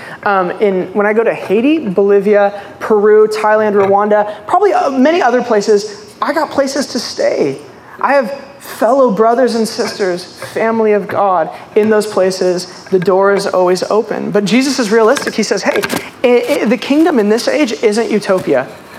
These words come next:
There's persecution that happens. There's pain, there's toil within the kingdom. But in the age to come,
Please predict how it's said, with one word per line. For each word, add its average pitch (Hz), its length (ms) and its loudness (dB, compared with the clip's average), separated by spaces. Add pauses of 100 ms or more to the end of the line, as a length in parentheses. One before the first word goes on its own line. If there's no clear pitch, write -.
(240)
There's 202 160 2
persecution 208 760 -4
that - 100 -4
happens. 165 680 -8 (920)
There's 190 240 0
pain, 214 380 0
there's 165 220 -4
toil 202 400 0
within 165 300 -2
the 196 60 -2
kingdom. 165 500 -6 (1500)
But 180 400 -4 (400)
in 180 120 -2
the 185 180 0
age 190 280 2
to - 100 -6
come, 156 480 -6